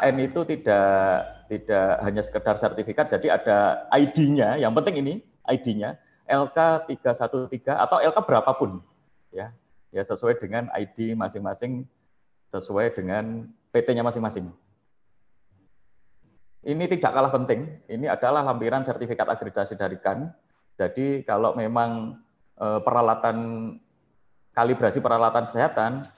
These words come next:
kan itu tidak mau rentang ukur untuk, semama contoh, untuk timbangan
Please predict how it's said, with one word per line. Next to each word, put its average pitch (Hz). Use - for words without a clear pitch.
kan 120
itu 156
tidak 113
mau 110
rentang 135
ukur 175
untuk, 131
semama 135
contoh, 175
untuk 147
timbangan 143